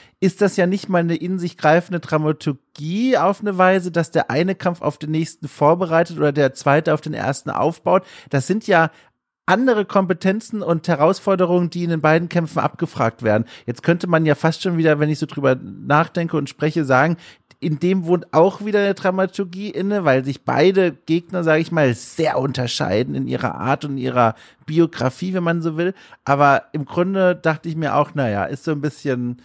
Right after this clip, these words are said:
drauf geslappt. Aber manchmal denke ich mir dann auch, das ist auch toll, weil dann kann ich mich nicht verlaufen, ich scheine nichts zu verpassen, wenn ich einfach nur einen Zentimeter weitergehen muss und der nächste Kampf beginnt. Das ist auch manchmal ganz angenehm. Aber ich geb dir recht,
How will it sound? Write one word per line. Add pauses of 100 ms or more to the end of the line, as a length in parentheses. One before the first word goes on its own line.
(240)
drauf
geslappt.
Aber (240)
manchmal
denke
ich
mir
dann
auch,
das
ist
auch
toll,
weil
dann (180)
kann
ich
mich
nicht
verlaufen,
ich (200)
scheine
nichts
zu
verpassen,
wenn
ich
einfach
nur
einen
Zentimeter
weitergehen
muss (200)
und
der
nächste
Kampf
beginnt. (240)
Das
ist
auch
manchmal
ganz
angenehm.
Aber
ich
geb
dir
recht,